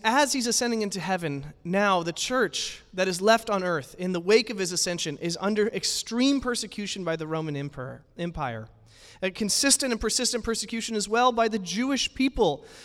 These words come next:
who once, uh, you know, identified these people as sisters and brothers. It's a time of tremendous suffering and persecution. Even families are divided against family. And in this time of great trouble,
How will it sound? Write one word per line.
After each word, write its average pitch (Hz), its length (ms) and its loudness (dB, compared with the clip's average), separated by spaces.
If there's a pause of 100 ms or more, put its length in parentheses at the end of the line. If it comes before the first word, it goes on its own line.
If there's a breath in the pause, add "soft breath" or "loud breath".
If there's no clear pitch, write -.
(120)
who 233 160 2
once, 240 420 4 (260)
uh, 196 180 2
you 208 80 -2
know, 208 120 0
identified 226 600 2
these 214 160 -4
people 220 300 -4
as 180 80 -2
sisters 240 460 -2
and 185 120 -8
brothers. 214 380 0 (260 loud breath)
It's 202 140 0
a 233 60 0
time 254 240 2
of 233 100 -2
tremendous 240 760 4
suffering 220 600 2
and 196 140 -2
persecution. 214 800 -2 (420 loud breath)
Even 214 360 2
families 196 680 2
are 170 160 -2
divided 170 540 -2
against 151 420 -6
family. 165 380 0
And 175 120 2
in 226 120 4
this 247 160 4
time 233 260 -2
of 185 100 -4
great 220 280 2
trouble, 202 500 -4